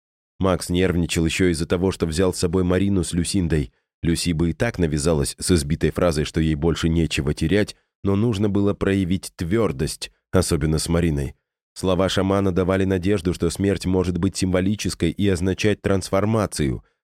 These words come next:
но Макс прекрасно помнил, во что полгода назад вылилась та самая трансформация. «Локация не меняется»,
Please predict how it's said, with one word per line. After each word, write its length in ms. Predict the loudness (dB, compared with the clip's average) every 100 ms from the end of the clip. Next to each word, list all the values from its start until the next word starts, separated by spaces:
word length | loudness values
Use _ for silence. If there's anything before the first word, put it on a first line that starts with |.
| 0
но 120 | 2
Макс 280 | 4 2 -2
прекрасно 560 | -4 0 0 0 -2 -2
помнил, 540 | 0 0 2 0 -2
во 260 | 0 0 0
что 260 | 0 -2 0
полгода 480 | -2 0 0 0
назад 380 | 0 0 0 -2
вылилась 480 | 0 2 2 0 0
та 180 | 0 2
самая 340 | 2 2 0
трансформация. 1000 | 0 -2 0 0 2 2 -2 -4 -6 -8 -14 _ _ _ _ _ -2
«Локация 560 | -2 0 0 2 2
не 100 | 2
меняется», 640 | 2 2 2 0 0 -4